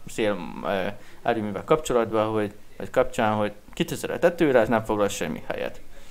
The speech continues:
Na már most, hogyha felhoztuk a helyet, akkor találtam egy olyan számítást, hogy ahhoz, hogy Magyarországon egy napot így ellátja energiával, több mint fél balatonnyi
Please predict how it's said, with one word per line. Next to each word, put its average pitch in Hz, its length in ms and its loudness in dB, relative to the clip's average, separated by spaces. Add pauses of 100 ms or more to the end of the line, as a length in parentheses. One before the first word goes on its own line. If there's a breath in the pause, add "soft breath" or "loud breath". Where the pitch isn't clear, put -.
(540 loud breath)
Na 147 120 6
már 160 140 10
most, 160 140 4
hogyha 160 220 2
felhoztuk 247 460 4
a 113 60 6
helyet, 123 320 8
akkor 131 560 4 (180)
találtam 120 360 10
egy 110 100 2
olyan 107 160 2
számítást, 101 600 -2
hogy 110 220 -2 (500 soft breath)
ahhoz, 127 400 10
hogy 113 320 2
Magyarországon 107 1000 2 (140)
egy 113 240 2
napot 104 400 -2
így 104 120 -2
ellátja 104 400 2
energiával, 110 840 4 (420 soft breath)
több 180 160 6
mint 120 300 0
fél 135 280 6
balatonnyi 104 760 2